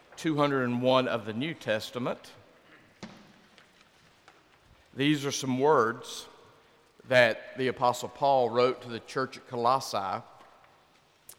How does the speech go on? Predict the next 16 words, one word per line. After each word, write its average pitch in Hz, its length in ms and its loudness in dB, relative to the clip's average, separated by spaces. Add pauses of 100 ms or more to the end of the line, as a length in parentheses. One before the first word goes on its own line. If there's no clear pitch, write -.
(160)
and 110 220 -10
he 113 240 -8
has 110 240 -6
also 117 340 -2
written 139 360 -4
these 143 240 -6
words 123 480 -4
to 131 120 -4
us. 104 540 -4 (460)
So 127 160 -6
may 135 180 4
the 117 140 -6
Spirit 127 680 -2
allow 123 480 2
these 120 460 -6
words 113 580 -4